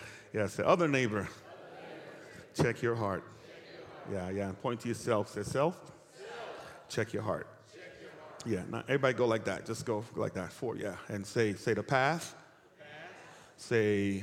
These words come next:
what's the next one? "Rocky ground." Say, "Thorn bush."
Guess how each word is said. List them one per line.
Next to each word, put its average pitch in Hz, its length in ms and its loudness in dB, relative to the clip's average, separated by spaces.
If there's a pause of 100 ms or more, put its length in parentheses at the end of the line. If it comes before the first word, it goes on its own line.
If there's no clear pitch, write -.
what's 117 200 -4
the 131 60 -6
next 120 200 -6
one? 131 260 -6
"Rocky 117 320 2
ground." 143 400 2 (1200)
Say, 113 220 2
"Thorn 139 400 0
bush." 131 420 2